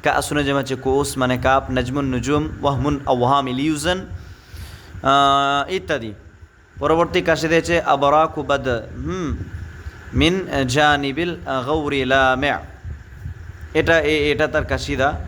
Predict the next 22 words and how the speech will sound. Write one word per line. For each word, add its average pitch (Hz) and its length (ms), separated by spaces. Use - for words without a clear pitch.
পঞ্চম 135 300
নম্বর 139 340
কাসিদা, 143 400
এটা 139 260
বাহর 127 400
তবিলে 139 400
এটা 127 340
তিনি 127 200
লিখেছেন 135 460
এবং 139 260
দিওয়ানুল 139 280
ইবনুল 127 200
ফারিজ 131 400
থেকে 131 160
এই 123 60
কাসিদাটা 123 560
নেওয়া 117 380
হয়েছে। 110 680
বারকুন 127 480
শব্দের 131 340
হচ্ছে 127 180
হচ্ছে 180 280